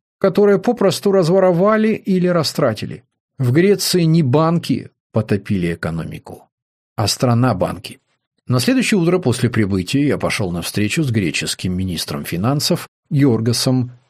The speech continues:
Папаконстантину, который по долгу службы должен был разгребать этот чудовищный бардак. Афины каким-то образом умудряются быть ослепительно белыми и одновременно грязными.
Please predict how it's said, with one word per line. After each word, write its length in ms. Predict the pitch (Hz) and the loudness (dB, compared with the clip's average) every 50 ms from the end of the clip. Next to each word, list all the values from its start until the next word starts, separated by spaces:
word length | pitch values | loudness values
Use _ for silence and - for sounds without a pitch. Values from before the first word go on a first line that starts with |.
| _ _ - | _ _ -2
Папаконстантину, 1160 | 131 117 - - 98 - - 110 110 - - 139 135 135 123 - 107 90 67 57 - - _ _ _ _ _ _ _ _ | -2 0 0 -2 -4 -4 -4 -4 -4 -2 -2 -2 -2 -2 -2 -4 -6 -6 -6 -8 -12 -16 _ _ _ _ _ _ _ _
который 320 | - 110 104 120 107 101 98 | -6 -4 -2 0 0 0 0
по 140 | - 113 107 | 0 0 0
долгу 260 | 104 98 101 107 123 | 0 0 -2 -2 -4
службы 460 | 123 - - 226 233 190 175 170 165 | -4 -2 -2 -2 0 0 0 0 0
должен 360 | 131 139 151 131 139 139 131 | 0 0 0 0 0 0 0
был 280 | 123 139 147 143 - - _ | 2 2 0 0 -2 -4 _
разгребать 840 | - 143 175 185 160 156 185 185 135 117 104 90 - - - - - _ _ _ _ _ _ _ | 0 0 2 2 2 2 2 2 2 2 2 0 0 -4 -10 -14 -16 _ _ _ _ _ _ _
этот 240 | - 104 - 107 101 | -4 -2 -2 -2 -2
чудовищный 560 | - - 131 104 110 87 78 76 - 82 87 | -2 -2 0 0 0 -2 -2 -2 -4 -4 -4
бардак. 460 | 78 80 87 80 73 - - - _ _ _ _ _ _ _ _ _ _ _ _ - | -4 -4 -4 -4 -4 -6 -8 -10 _ _ _ _ _ _ _ _ _ _ _ _ -2
Афины 420 | 135 127 120 - - 277 269 226 170 | -2 -2 -2 0 0 0 0 0 0
каким-то 420 | 165 143 127 156 147 127 143 151 | -2 -2 -2 -2 -2 0 0 0
образом 380 | 180 190 170 156 135 131 143 135 | 0 0 2 2 2 2 2 2
умудряются 640 | 123 123 123 127 135 147 147 135 123 - - 147 | 2 2 2 2 2 2 2 0 0 -2 -2 -2
быть 380 | 131 120 127 143 143 135 - - - | 0 0 0 0 0 -2 -6 -6 -2
ослепительно 880 | - 196 180 - 220 220 214 170 - 220 220 170 - 196 185 185 180 | 0 0 2 2 2 2 2 2 2 2 2 2 2 0 2 2 2
белыми 720 | 156 135 135 147 165 165 165 165 165 160 165 165 151 120 - _ _ _ _ _ _ _ _ _ - | 2 2 2 2 2 2 2 2 2 2 2 0 0 -4 -8 _ _ _ _ _ _ _ _ _ 0
и 80 | 170 175 | 2 2
одновременно 720 | 160 143 131 135 127 117 117 117 110 110 104 92 92 95 98 | 2 2 2 2 2 2 2 2 2 0 0 -2 -2 -4 -4
грязными. 640 | 101 98 95 - - - - - - - - - | -2 -2 -2 -2 -4 -6 -8 -10 -12 -14 -16 -20